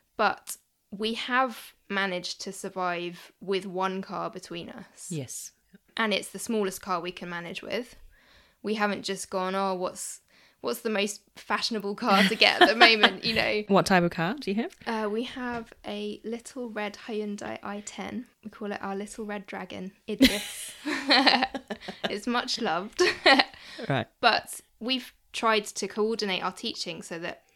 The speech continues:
Speaker 1: when we're driving down to Kent, which is where we're both from, and we both teach there, we try and do our teaching on the same day, so we're
Speaker 2: Mm.
Speaker 1: sharing the car.
Speaker 2: Yeah.
Speaker 1: You know, you can always ask your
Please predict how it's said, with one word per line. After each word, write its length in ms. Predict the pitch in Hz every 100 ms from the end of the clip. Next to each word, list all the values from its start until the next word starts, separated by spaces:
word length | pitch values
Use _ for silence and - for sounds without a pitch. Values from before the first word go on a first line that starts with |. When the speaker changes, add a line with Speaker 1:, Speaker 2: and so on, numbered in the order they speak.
| _ _ 190
Speaker 1:
when 200 | 190 190
we're 80 | 185
driving 720 | 190 190 185 175 170 170 170 _ _ _
down 200 | - 180
to 100 | 180
Kent, 380 | 185 170 175 -
which 200 | - -
is 80 | 180
where 140 | 185
we're 80 | 175
both 220 | 170 165
from, 280 | - 165 165
and 120 | 165
we 220 | 170 160 -
both 220 | 180 170 -
teach 340 | - - -
there, 260 | - 170 - _ _ _ _
we 120 | 220
try 240 | 214 226 196
and 240 | 190 185 - _
do 120 | - 175
our 80 |
teaching 340 | 175 175 - 190
on 80 | 185
the 60 |
same 260 | 185 196 190
day, 280 | 233 214 185
so 160 | -
we're 100 | 165
Speaker 2:
Mm. 120 | 151 -
Speaker 1:
sharing 320 | 170 165 170
the 60 |
car. 360 | 180 151 156 - - -
Speaker 2:
Yeah. 220 | 147 - - _ _
Speaker 1:
You 100 | 233
know, 80 | 185
you 220 | 165 202
can 200 | 226 247
always 220 | 233 226 214
ask 400 | 214 220 - 202
your 380 | 185 180 180